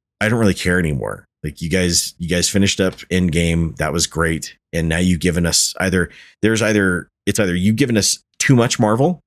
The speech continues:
including T V shows and stuff like that, or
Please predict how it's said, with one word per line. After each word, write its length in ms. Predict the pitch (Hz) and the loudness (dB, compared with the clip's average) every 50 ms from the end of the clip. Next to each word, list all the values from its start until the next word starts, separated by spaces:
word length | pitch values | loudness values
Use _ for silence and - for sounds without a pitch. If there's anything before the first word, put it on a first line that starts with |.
| _ _ _ _ _ _ - | _ _ _ _ _ _ -4
including 400 | 87 90 82 - 90 78 78 76 | -2 -2 0 0 0 -2 0 -2
T 120 | - - 101 | 0 2 2
V 140 | 98 101 95 | 4 4 2
shows 340 | - - 98 92 90 87 | 2 2 2 2 2 0
and 100 | 82 85 | 0 0
stuff 140 | - 95 90 | -2 -2 -2
like 120 | 90 78 80 | 0 0 0
that, 200 | 85 85 - - - - - - - - _ _ _ _ | 0 0 -2 -6 -12 -20 -20 -20 -20 -20 _ _ _ _
or 500 | 95 95 87 87 85 85 82 82 78 - | 2 2 4 4 4 4 2 0 0 -4